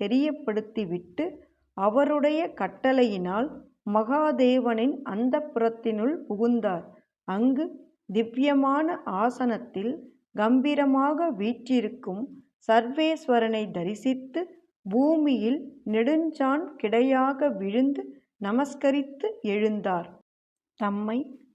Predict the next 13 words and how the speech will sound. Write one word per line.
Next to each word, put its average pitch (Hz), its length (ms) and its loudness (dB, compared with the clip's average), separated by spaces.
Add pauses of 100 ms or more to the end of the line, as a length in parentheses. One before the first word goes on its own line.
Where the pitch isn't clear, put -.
(160)
பலவாறான 254 920 2
ஸ்தோத்திரங்களினாலும் 220 1300 -2 (200)
வணங்கி 254 500 0
நின்ற 240 520 -2 (100)
நான்முகனைப் 202 840 0
பார்த்து 190 560 -6 (240)
சிவபெருமான், 220 1160 0 (120)
"நீர் 254 380 2
இங்கு 226 460 0
எதற்காக 262 720 2
வந்தீர்?" 233 680 0
என்று 233 460 -2
கேட்டார். 190 640 -6